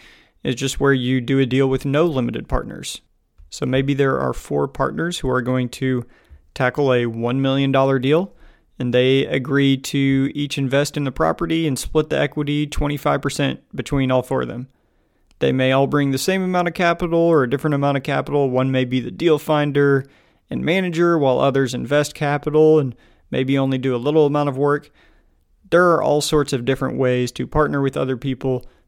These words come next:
to do larger deals. And I should note that I'm talking about multifamily syndications just because that's the one I'm a little bit more active in, but you can also do this with industrial warehouses. You can do it with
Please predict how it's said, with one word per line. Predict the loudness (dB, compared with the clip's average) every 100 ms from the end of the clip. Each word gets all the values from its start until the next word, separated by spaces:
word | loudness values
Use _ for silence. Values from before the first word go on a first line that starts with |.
| -14
to | -10
do | -2 0 0 -2
larger | -2 -2 -2 -4 -8
deals. | -4 0 2 2 0 -4 -14 _ _ _ _ _ -18 -8
And | -2 -2
I |
should | 0 0
note | 2 0 0
that | -4
I'm | -2
talking | -4 -4 -2
about | 0 0 -2
multifamily | -4 -4 -2 -2 -6 -4 -2 0 -2
syndications | -2 -4 -4 -4 -4 -2 -4 -4
just | -6 -8
because | -6 -6 -4
that's | -4 -6
the | -4
one | -2 -2 -2 -8 _ _ -6
I'm | -2
a | 0
little | 0
bit | 0 -2
more | -2 -2
active | 0 -2 -2 -4
in, | -2 -2 2
but | 2 0 -8 _ _ _
you | -4 0
can | 2
also | 2 2 0
do | 0 0
this | 0 -2 -2
with | 0 0 -2 -14 -6
industrial | -2 0 0 0 -4 -4
warehouses. | 0 0 0 0 -2 0 -2 -2 -6 -10 _ _
You | -10 -4
can | -2
do | 2 2
it | 0
with | -6 -10